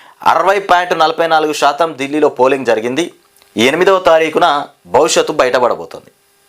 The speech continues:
ఎవరి భవిష్యత్తు ఏందనేది ఎనిమిదవ తారీఖున బయట పెడతారు. ఇక గెలుపు ఓటములు ఆ రోజు బయటకు వస్తాయి.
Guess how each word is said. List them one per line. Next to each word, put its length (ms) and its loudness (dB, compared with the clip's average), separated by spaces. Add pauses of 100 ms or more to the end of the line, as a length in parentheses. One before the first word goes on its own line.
(120)
ఎవరి 260 4
భవిష్యత్తు 520 0
ఏందనేది 680 2 (260)
ఎనిమిదవ 320 2
తారీఖున 340 2
బయట 300 0
పెడతారు. 300 -2
ఇక 80 -14 (720)
గెలుపు 260 2
ఓటములు 400 2
ఆ 120 4
రోజు 200 0
బయటకు 300 0
వస్తాయి. 300 -8